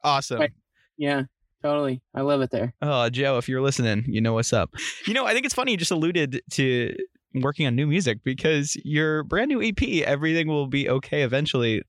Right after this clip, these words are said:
Speaker 1: literally, <laughs> like, just dropped in March.
Speaker 2: Yeah.
Speaker 1: Do you ever really get a break?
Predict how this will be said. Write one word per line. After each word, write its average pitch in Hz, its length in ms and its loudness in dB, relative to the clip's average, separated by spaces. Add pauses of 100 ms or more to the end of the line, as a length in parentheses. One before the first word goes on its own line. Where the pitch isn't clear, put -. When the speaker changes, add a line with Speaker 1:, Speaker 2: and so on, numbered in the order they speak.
Speaker 1:
literally, 202 580 0
<laughs> - 40 -8
like, 160 300 0
just 127 360 0
dropped - 460 -2
in 120 240 0
March. 147 520 0 (460)
Speaker 2:
Yeah. 131 340 0 (280)
Speaker 1:
Do 151 140 0
you 180 580 0
ever 143 300 0
really 170 320 0
get 120 260 0
a 123 80 0
break? 117 400 0